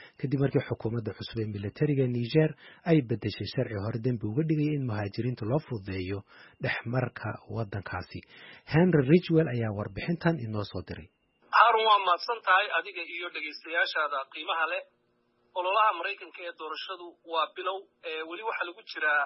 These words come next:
Speaker 2: ee, xisbiyada isreebreebkooda. Ee, isreebreeb-
Speaker 1: Agadez waa magaalo saxaro ah oo ku taalla dalka Niger.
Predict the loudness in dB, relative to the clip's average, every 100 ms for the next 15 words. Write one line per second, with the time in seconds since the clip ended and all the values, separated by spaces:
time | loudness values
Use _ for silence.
0 | -2 -12 -10 -12 -14 -18 -14 -14 -12 -6
1 | -4 -2 -2 -4 -10 -8 -4 -4 -4 -8
2 | -10 -6 -6 -8 _ _ _ -6 -2 -2
3 | -4 -6 -4 2 4 6 8 6 4 0
4 | -2 0 0 0 0 2 0 0 0 0
5 | 0 -2 -6 -8 -2 -4 -2 -4 -4 -2
6 | -4 -4 -8 -8 -2 -2